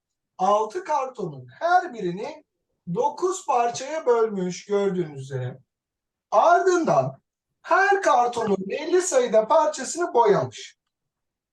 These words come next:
Daha sonra en alttaki karton birler basamağı olacak şekilde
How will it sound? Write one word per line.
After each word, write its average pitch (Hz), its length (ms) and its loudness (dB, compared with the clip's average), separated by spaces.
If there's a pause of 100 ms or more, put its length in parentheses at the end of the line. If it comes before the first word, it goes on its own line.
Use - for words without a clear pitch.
(140)
Daha 349 300 4
sonra 381 760 2
en 349 200 2
alttaki 330 680 2
karton 202 720 0 (540)
birler 302 520 4
basamağı 277 480 2
olacak 254 480 2
şekilde 127 640 -6